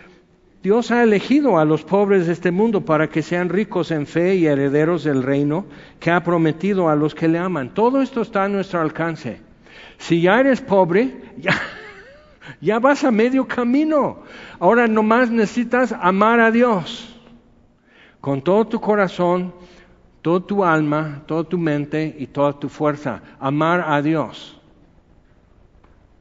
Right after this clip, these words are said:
Y eso está a nuestro alcance. Vamos con la ley real. Dice,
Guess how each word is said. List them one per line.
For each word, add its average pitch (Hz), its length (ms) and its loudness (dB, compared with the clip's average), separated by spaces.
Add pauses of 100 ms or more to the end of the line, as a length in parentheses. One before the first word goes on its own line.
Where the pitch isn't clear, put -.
(120)
Y 156 120 -2
eso 151 220 -2
está 143 240 -4
a - 20 -2
nuestro 123 340 -6
alcance. 123 540 -8 (280)
Vamos 180 300 0
con 156 220 0
la 139 140 2
ley 156 320 2
real. 127 560 -2 (160)
Dice, 123 480 -6